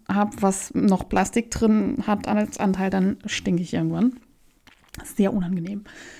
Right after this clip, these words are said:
Äh, dann gibt es Antitranspirant. Das sind dann solche Sticks mit Aluminium.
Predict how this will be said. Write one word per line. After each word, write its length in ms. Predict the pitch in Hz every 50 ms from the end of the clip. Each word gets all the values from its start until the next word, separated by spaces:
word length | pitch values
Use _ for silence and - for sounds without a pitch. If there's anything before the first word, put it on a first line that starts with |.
| - - - - - - - -
Äh, 260 | - - 202 196 196
dann 180 | 208 202 214 214
gibt 220 | 233 220 226 -
es 260 | 208 196 - - -
Antitranspirant. 1300 | - - 202 220 220 220 226 208 - - - 196 196 208 208 - - 185 170 185 208 254 294 302 285 -
Das 200 | 190 190 190 -
sind 260 | 208 202 202 208 208
dann 720 | - 190 190 190 190 190 190 190 185 185 185 185 190 185 185
solche 380 | - 190 190 180 180 - 190
Sticks 340 | 185 - - 214 214 - -
mit 300 | - 190 190 190 - -
Aluminium. 1040 | - 190 190 196 190 196 196 196 196 202 214 226 240 247 254 277 294 294 311 330 311